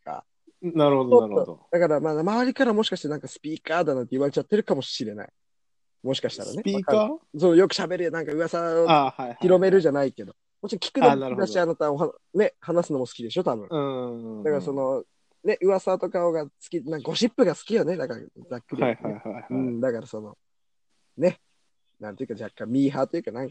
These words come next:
Speaker 1: なんていうの？
Speaker 2: うんうんうん。
Speaker 1: ね、飛びつきがちみたいな、そう。
Speaker 2: 周囲のね、
Speaker 1: うん。
Speaker 2: 話に。
Speaker 1: そうそうそうそうそう。そんな感じがあるから、だから、なんていうのかな。だから、し-、大人になった方がいいわね、もうちょっと。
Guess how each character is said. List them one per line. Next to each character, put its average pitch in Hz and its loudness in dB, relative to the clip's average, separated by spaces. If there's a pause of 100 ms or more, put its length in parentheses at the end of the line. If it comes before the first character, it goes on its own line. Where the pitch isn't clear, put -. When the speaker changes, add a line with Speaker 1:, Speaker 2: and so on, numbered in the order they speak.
Speaker 1:
な 127 -10
ん 147 -10
て 135 -10
い 104 -6
う - -18
の？ 160 -12
Speaker 2:
う 160 0
ん 156 4
う 127 0
ん 117 -8
う 113 -6
ん。 104 -4
Speaker 1:
ね、 98 -18
飛 - -8
び 127 -4
つ - -20
き 147 -6
が 147 -4
ち 165 -6
み 131 -6
た 104 -16
い - -16
な、 98 -20
そ - -20
う。 - -20
Speaker 2:
周 117 0
囲 104 -4
の 101 -4
ね、 135 2
Speaker 1:
う 113 -2
ん。 110 -6
Speaker 2:
話 98 -10
に。 87 -12
Speaker 1:
そ 131 0
う 117 -2
そ 113 -10
う 104 -14
そ 104 -14
う 98 -16
そ - -20
う - -18 (120)
そ - -16
う。 - -18 (360)
そ 160 -4
ん 160 -4
な 160 -4
感 160 -4
じ 151 -4
が 160 -2
あ 156 0
る 143 -4
か 127 -14
ら、 120 -10
だ 117 -14
か 117 -14
ら、 113 -18 (1000)
な 147 -4
ん 131 -4
て 120 -10
い - -8
う 107 -12
の 101 -12
か 127 -6
な。 226 -2 (300)
だ 180 -2
か 185 0
ら、 156 -6 (600)
し-、 - -16 (100)
大 190 4
人 269 8
に 254 4
な 302 4
っ - 0
た - 2
方 135 4
が 120 0
い 113 -2
い 104 -4
わ 110 -10
ね、 208 -2
も 156 0
う 147 -4
ち - -2
ょ - 4
っ - -8
と。 - -16